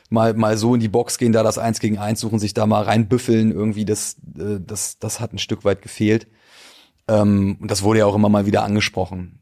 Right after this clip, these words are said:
ne? Flankenqualität, auch Strafraumbesetzung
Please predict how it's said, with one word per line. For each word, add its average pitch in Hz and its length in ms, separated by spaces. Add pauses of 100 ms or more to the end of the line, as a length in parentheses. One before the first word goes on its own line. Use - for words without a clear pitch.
ne? 113 280
Flankenqualität, 101 800
auch 107 140
Strafraumbesetzung 101 1080